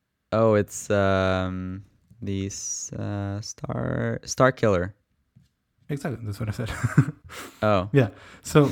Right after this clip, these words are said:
Speaker 2: we see in Starkiller that there's a scene.
Speaker 1: I heard Starkiller. I was like,
Speaker 2: Killer?
Speaker 1: "What?"
Speaker 2: Oh. Killer. <laughs> We see two stormtroopers talking about, like, a weapon or a ship or something. Like, "Hey, have you tried out the blah, blah, blah, the something, something?"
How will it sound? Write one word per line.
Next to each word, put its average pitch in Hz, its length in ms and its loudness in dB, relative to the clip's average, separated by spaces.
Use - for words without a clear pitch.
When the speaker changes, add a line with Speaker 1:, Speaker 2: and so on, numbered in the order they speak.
Speaker 2:
we 139 100 6
see 170 180 4
in 151 80 8
Starkiller 139 560 6
that 123 160 4
there's 120 160 2
a 110 40 -4
scene. 123 380 2
Speaker 1:
I 113 80 8
heard 127 280 6
Starkiller. 104 1040 4
I 92 100 -2
was 92 100 -4
like, 92 140 -4
Speaker 2:
Killer? 131 680 2
Speaker 1:
"What?" 98 100 -6
Speaker 2:
Oh. 101 60 -8
Killer. 110 360 -4
<laughs> - 500 -2
We 139 60 4
see 170 160 6
two 175 100 4
stormtroopers 147 680 6
talking 131 280 2
about, 107 260 2
like, 104 140 0
a 104 40 0
weapon 110 440 0
or 101 120 0
a 98 60 -2
ship 113 300 -4
or 101 80 -2
something. 104 320 -4
Like, 101 140 -2
"Hey, 170 180 0
have 131 100 0
you 131 60 -2
tried 143 280 -4
out 139 200 -4
the 127 160 -4
blah, 123 160 -2
blah, 120 100 0
blah, 120 400 -2
the 107 100 -8
something, 113 360 -8
something?" 101 520 -10